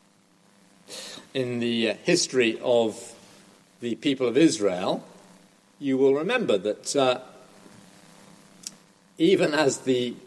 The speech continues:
commandments were being given and communicated on the mountain, Mount Sinai, at that very point, as Moses was effectively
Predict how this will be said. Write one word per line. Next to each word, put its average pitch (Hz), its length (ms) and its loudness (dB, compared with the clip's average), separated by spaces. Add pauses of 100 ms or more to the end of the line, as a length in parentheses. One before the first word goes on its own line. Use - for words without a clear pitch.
(180)
commandments 123 720 -2
were 120 180 0
being 117 460 -2 (320)
given 143 300 0
and 107 120 -6
communicated 113 720 0
on 110 180 -4
the 107 80 -2
mountain, 110 720 -6
Mount 110 260 -8
Sinai, 104 600 -2 (640)
at 139 300 0
that 156 300 0
very 143 340 4
point, 135 680 0 (960)
as 110 200 -6
Moses 110 400 -2
was 104 200 -2
effectively 104 680 0